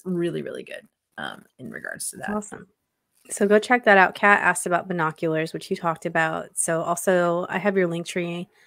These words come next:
Speaker 2: in the description, so I'm assuming they could find all that in your link tree,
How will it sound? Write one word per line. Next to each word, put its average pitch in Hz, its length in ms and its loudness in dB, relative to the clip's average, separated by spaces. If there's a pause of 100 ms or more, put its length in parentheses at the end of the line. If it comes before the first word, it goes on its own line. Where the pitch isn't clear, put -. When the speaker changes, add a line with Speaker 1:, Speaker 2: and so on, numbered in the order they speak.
(300)
Speaker 2:
in 185 100 2
the 180 60 4
description, 240 640 0
so 180 280 2
I'm 170 100 -2
assuming 170 500 -2
they 165 140 -4
could 165 140 -8
find 160 500 -4 (500)
all 170 160 2
that 160 320 2
in 160 200 -6
your 156 320 -4
link 196 180 -6
tree, 311 260 -4